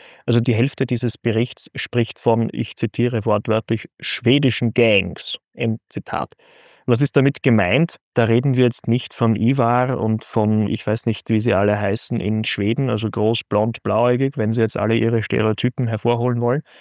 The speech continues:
sondern wir reden hier von Menschen mit einem schwedischen Reisepass, die aber mehr oder minder allesamt aus dem Nahen Osten importiert sind. Zweite, dritte Generation. Schwedische Gangs ist das Codewort für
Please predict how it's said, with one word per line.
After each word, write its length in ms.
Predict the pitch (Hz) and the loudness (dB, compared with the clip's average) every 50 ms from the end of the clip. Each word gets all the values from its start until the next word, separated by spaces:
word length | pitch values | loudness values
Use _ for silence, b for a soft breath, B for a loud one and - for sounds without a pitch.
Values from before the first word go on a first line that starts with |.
| b b b | b b b
sondern 240 | - 131 131 135 131 | 0 2 4 4 6
wir 140 | 131 123 110 | 6 6 6
reden 260 | 110 117 131 147 143 | 6 4 4 4 2
hier 220 | 120 120 131 135 - | 4 4 4 4 4
von 160 | - 127 117 | 4 4 4
Menschen 400 | 110 104 113 131 - - 135 127 | 4 4 2 0 0 0 0 0
mit 120 | 123 120 | 2 2
einem 180 | 117 117 117 110 | 2 2 2 0
schwedischen 400 | - 110 107 107 120 110 123 113 | 0 0 0 0 0 0 0 0
Reisepass, 600 | 104 95 101 120 139 123 - 117 104 113 117 - | 0 2 2 2 0 0 0 2 0 0 0 0
die 120 | - 123 | 0 2
aber 120 | 113 117 113 | 2 2 2
mehr 160 | 107 101 107 | 4 2 4
oder 120 | 117 113 | 4 4
minder 340 | 110 110 113 117 117 110 104 | 4 4 2 2 2 0 0
allesamt 600 | 104 104 113 113 - - 110 98 98 117 - - | 0 0 0 0 -2 -2 -2 -2 -2 -2 -4 -4
aus 260 | - - 110 110 - - | -4 -2 -2 -2 -2 -2
dem 240 | - 107 107 107 | -2 -2 0 0
Nahen 240 | 101 98 95 104 104 | 0 0 0 0 0
Osten 360 | - 98 104 104 - - 113 | 0 -2 -2 -4 -4 -6 -4
importiert 540 | 104 104 104 - 113 101 - - 107 107 - | -4 -4 -4 -4 -4 -6 -4 -2 -4 -4 -4
sind. 300 | - - 104 87 80 - - - | -6 -8 -8 -8 -8 -10 -14 -8
Zweite, 340 | - 113 104 110 - 120 113 | -4 -2 -2 -2 -2 -4 -6
dritte 320 | - 117 110 - - 104 | -4 -4 -6 -4 -4 -4
Generation. 800 | - 98 98 92 92 85 87 - - - 117 123 139 143 143 135 - B B B B B | -4 -4 -4 -4 -4 -4 -6 -6 -4 0 2 2 2 2 2 0 -4 B B B B B
Schwedische 540 | 101 - - - 120 135 139 135 117 123 117 | -12 -6 -2 2 2 2 4 2 2 0 0
Gangs 380 | - 113 107 110 120 131 123 120 | 0 2 0 2 0 0 -2 -4
ist 200 | 117 - - - | -4 -4 -2 -4
das 160 | 110 - - | -4 -4 -4
Codewort 680 | - - 127 131 135 135 - 123 110 107 117 117 - - | -2 0 2 4 4 2 2 2 2 4 2 2 0 -2
für 400 | - - 120 117 120 120 120 117 | -4 0 2 2 4 4 2 0